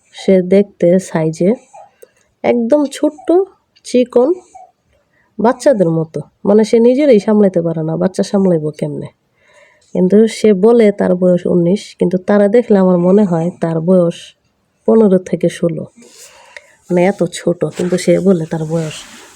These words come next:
উনিশ। হতেও পারে অনেক সময় বয়স বাড়ে, কিন্তু চিকনের, চিকনের কারণে বয়স ধরা যায় না। তো সে, আহ, বাচ্চা একটা মেয়ের মতো লাগে আমার কাছে। আমি মনে মনে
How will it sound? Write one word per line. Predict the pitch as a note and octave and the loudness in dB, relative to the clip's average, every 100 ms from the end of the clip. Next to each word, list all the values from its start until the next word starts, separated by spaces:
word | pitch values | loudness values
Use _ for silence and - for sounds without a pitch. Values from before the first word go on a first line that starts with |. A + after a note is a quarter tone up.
| - | -8
উনিশ। | F#3+ D#3+ F3 - | -4 -4 -4 -4
হতেও | B3+ C4+ D#4 | -4 -2 -4
পারে | D4+ A3 F#3 | -4 -4 -4
অনেক | F3 F3 | -4 -4
সময় | - F3 E3+ D#3+ _ _ _ _ - | -6 -8 -8 -10 _ _ _ _ 0
বয়স | F#3+ F3+ F3+ D#3+ | 2 2 -2 -4
বাড়ে, | F3+ F3+ E3+ | -2 0 0
কিন্তু | F3 D#3+ E3+ | -4 -8 -8
চিকনের, | E3+ - G#3 G#3+ G#3+ A3 - F#3+ | -8 -2 0 2 2 4 0 -4
চিকনের | - A3 A#3+ A#3 | -4 -2 0 0
কারণে | A#3 G#3+ G3+ G3 F3+ F#3 G3 | -2 0 0 0 -2 -6 -8
বয়স | E3+ E3+ E3 - | -8 -6 -8 -8
ধরা | D#3+ D#3 D#3 | -8 -8 -8
যায় | D#3 D#3 | -8 -8
না। | D3 F#3 _ _ _ _ _ _ A#3+ A#3+ - _ _ | -8 -10 _ _ _ _ _ _ -20 -20 -20 _ _
তো | - | -6
সে, | E3+ G3 G3 G3 - - _ _ _ - | -4 0 0 0 -4 -20 _ _ _ -12
আহ, | E3+ E3 D#3 - _ - | -8 -6 -8 -12 _ -16
বাচ্চা | F3+ G3 - G#3+ | -4 -4 -2 -4
একটা | G#3+ F3 | -2 -2
মেয়ের | F3 F#3+ G3 | 2 2 4
মতো | G3+ F#3+ | 2 0
লাগে | F3 F3+ E3 G3 - - | -2 -2 -4 -6 -8 -14
আমার | E3+ E3 E3 | -8 -6 -6
কাছে। | E3 E3 - F3+ - _ - | -6 -10 -8 -8 -8 _ -8
আমি | F3+ F3+ | -2 2
মনে | F#3 G3+ G#3 | 2 4 4
মনে | G#3+ G3+ G3 | 4 4 2